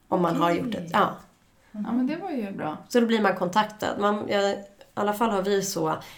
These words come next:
Speaker 1: jag vet inte exakt hur det är med, med de andra, men, men just att, att liksom sista steget är att man fyller i. "Vid händelse av min död så ska ni kontakta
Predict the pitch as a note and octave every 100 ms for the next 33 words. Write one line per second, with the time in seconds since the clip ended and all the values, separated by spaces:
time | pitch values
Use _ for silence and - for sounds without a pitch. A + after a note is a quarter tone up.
0 | - G3+ F#3+ F3+ F3 G3 F#3 E3+ D#3+ D#3+
1 | D#3 - E3+ E3 F3 E3+ F3+ G3 E3 E3
2 | E3+ - F3 E3+ D#3+ - F3+ - D3+ -
3 | E3 D#3 E3+ - - - G3+ F#3 - -
4 | - - - - D#3+ D3 E3 F3 F#3 -
5 | - - - - - _ _ _ - _
6 | _ - F3 F3 F3 E3 - - D#2 -
7 | - F2 - - - - - D#2+ D2+ E2
8 | - D2 - - -